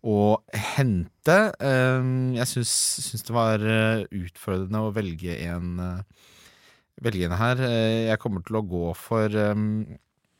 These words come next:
en, eh, Aston Villa-spiller som jeg tror kommer til å heve seg veldig hjemme mot Everton. Han, eh, hadde en fantastisk preseason og må levere mer nå som, eh, Buendia er ute. Jeg skal til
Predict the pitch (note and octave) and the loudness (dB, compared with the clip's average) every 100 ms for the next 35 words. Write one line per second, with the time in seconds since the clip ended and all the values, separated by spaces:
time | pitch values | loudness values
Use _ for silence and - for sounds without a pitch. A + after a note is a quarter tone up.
0 | - A2 G#2+ G#2+ G#2+ G#2+ G#2+ - - - | -6 -2 0 2 2 0 -2 -8 -20 -20
1 | - - - B2+ E3 D3+ C#3 D3+ C#3+ E3 | -20 -8 2 2 4 4 4 4 4 2
2 | - C#3 C3+ B2+ B2 - B2 G#2+ G#2 A2 | 2 0 2 2 2 0 -2 -2 0 2
3 | A#2+ F#2 F2 F#2+ G#2 G#2 F#2 F2+ F#2 G2 | 2 0 0 -2 0 0 0 -2 -2 0
4 | F#2+ F#2 F2+ F2+ - - F2 F2 - G2 | 0 0 -2 -4 -6 -6 -4 -6 -4 -6
5 | F#2 - - F2+ F2+ F2+ F#2 F#2 F#2 F#2 | -6 -8 -8 -6 -4 -2 -2 -2 -2 -2
6 | F#2 - - - - G#2+ G2+ D#2+ D#2+ E2 | -4 -6 -16 -18 -12 -8 -8 -8 -8 -10
7 | - C#3 D3 D#3 - C#3+ C3 C3+ A2+ - | -2 0 0 -2 -2 0 0 0 -2 -2
8 | B2+ A#2+ A2+ G#2+ G2+ G#2 - - - - | 0 2 2 2 2 0 -6 -20 -20 -20
9 | _ A2+ G#2 G2+ G2+ F#2 F#2+ F#2 D2+ F#2+ | _ 0 2 2 2 2 0 0 -4 -4
10 | F2+ - G2 F#2+ F#2 F#2 F#2 F2+ F2+ - | -4 -4 -4 -2 -2 0 0 -2 -2 -6
11 | G#2 G2 F#2+ F2 F2 F2+ F2 F2 E2 F2 | -4 0 0 0 0 0 0 -2 -2 -6
12 | - F#2+ F2+ - D#2+ - G#2+ | -6 -4 -4 -6 -10 -10 -12